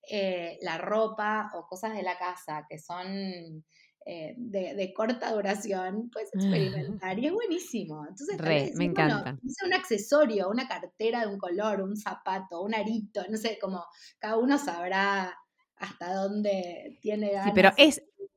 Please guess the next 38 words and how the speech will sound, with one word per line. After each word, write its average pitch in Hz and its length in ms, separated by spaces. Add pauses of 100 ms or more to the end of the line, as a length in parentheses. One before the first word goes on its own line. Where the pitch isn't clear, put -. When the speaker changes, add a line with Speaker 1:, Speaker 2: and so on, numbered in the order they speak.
Speaker 1:
quiere. 226 180
Speaker 2:
es 190 60
re, 269 380
re 254 300
parte 247 420
eso 247 280
de 190 140
empezar 170 380
a 214 100
romper 170 460
las 185 180
estructuras 185 640
y 175 40
el 151 80
mandato 180 540
y 180 80
todo 185 200
lo 175 120
que 156 240
no 165 140
te 185 80
animaste 175 480
antes 185 460
y, 160 60
bueno, 185 200
¿por - 180
qué 381 180
no? 131 440
Tampoco 220 320
es - 80
tan 165 160
grave, 143 340
¿no? 156 100
Y 180 40
empezar 170 320
a 202 40
ver 202 120
qué, 196 100